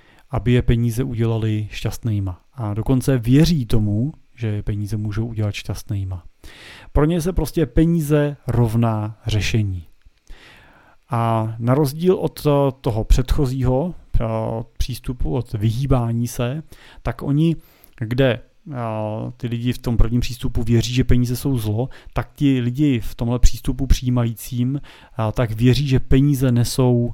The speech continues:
jenom dobro. No a, a jak pak vypadá dopad na děti v téhle kategorii? Tady děti často nemají reálnou představu o světě, protože žijou obklopení luxusem bez možnosti si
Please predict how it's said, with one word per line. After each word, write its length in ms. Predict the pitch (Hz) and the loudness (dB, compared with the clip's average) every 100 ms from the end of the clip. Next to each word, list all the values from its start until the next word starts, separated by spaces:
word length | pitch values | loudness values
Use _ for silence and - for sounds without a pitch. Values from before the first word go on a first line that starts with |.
| - | -6
jenom 560 | 113 113 113 110 107 104 - _ | -2 2 2 2 -2 -6 -12 _
dobro. 300 | 117 104 98 - - _ _ _ _ _ - _ - _ - _ 117 | 0 2 2 -2 -16 _ _ _ _ _ -20 _ -20 _ -20 _ -8
No 200 | 131 143 | -4 -2
a, 200 | 143 - - - | -2 -4 -8 -4
a 300 | 120 123 123 | 0 0 -2
jak 380 | 117 - - - | -2 -2 0 0
pak 160 | 127 | -2
vypadá 400 | 117 120 131 127 | -2 -2 0 0
dopad 420 | 123 120 135 - - | -2 -2 -2 -4 -10
na 140 | 120 | -8
děti 420 | 120 175 - 143 135 | -4 -4 -2 -2 -2
v 120 | - | -2
téhle 240 | 123 120 | -2 -2
kategorii? 600 | 127 123 120 117 110 113 117 - - - - | -4 -4 -2 -2 -2 -4 -8 -16 -20 -20 -8
Tady 200 | 139 147 | -2 2
děti 320 | 139 135 170 | 4 2 2
často 480 | 151 131 - 160 147 135 | 0 0 2 4 4 2
nemají 560 | 127 139 123 113 117 | 0 2 2 2 2
reálnou 420 | 113 117 123 127 | 0 0 2 2
představu 480 | 127 113 - 123 123 | 0 -2 -4 -4 -4
o 100 | 135 | -6
světě, 540 | - 120 110 113 107 110 | -4 -4 -2 -2 -4 -6
protože 380 | - - 117 127 | -4 -2 0 2
žijou 280 | 113 131 135 | 2 2 2
obklopení 640 | 127 - 123 135 139 127 | 0 0 2 2 2 2
luxusem 600 | 113 - 147 - 135 123 | 0 -6 -8 -4 -2 0
bez 140 | 117 | -2
možnosti 580 | 113 110 120 110 - 117 | -2 -4 -4 -6 -4 -6
si 260 | - 127 | -2 -2